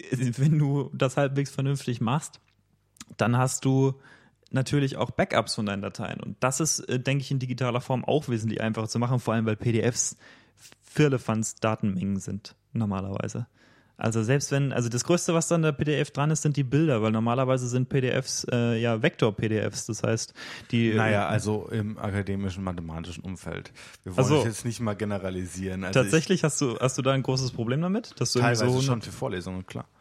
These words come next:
Speaker 1: Oh,
Speaker 2: P D,
Speaker 1: wow.
Speaker 2: also so PowerPoints, äh, sind echt nicht kleine Dateien. Teilweise, also natürlich,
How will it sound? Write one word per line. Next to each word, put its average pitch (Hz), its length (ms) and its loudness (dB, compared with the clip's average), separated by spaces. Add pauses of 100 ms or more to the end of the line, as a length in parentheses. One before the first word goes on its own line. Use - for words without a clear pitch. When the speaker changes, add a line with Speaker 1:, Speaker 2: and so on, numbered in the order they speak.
(200)
Speaker 1:
Oh, 156 160 0
Speaker 2:
P 113 120 2
D, 143 80 2
Speaker 1:
wow. - 120 0
Speaker 2:
also 98 340 -2
so 98 200 -4
PowerPoints, 107 800 -4
äh, 92 220 -4 (920)
sind 113 400 -6
echt - 300 -8
nicht - 360 -8
kleine 107 260 -8
Dateien. - 400 -12 (280)
Teilweise, 90 460 0
also 92 160 -6
natürlich, 92 320 -6